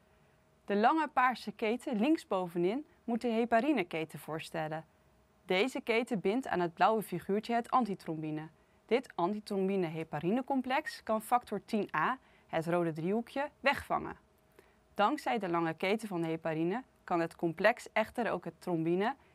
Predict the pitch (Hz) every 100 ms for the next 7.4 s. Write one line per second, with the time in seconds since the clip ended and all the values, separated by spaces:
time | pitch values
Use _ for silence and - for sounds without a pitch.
0 | _ 170 202 - 160 - 208 226 220 -
1 | 233 - 214 220 220 226 220 220 202 190
2 | 147 - - _ _ _ _ _ _ _
3 | _ _ _ _ - 285 294 269 262 311
4 | 311 214 180 165 170 165 180 262 - -
5 | 214 180 170 180 185 - - 175 190 220
6 | - 175 156 220 233 233 - - 190 180
7 | 160 156 160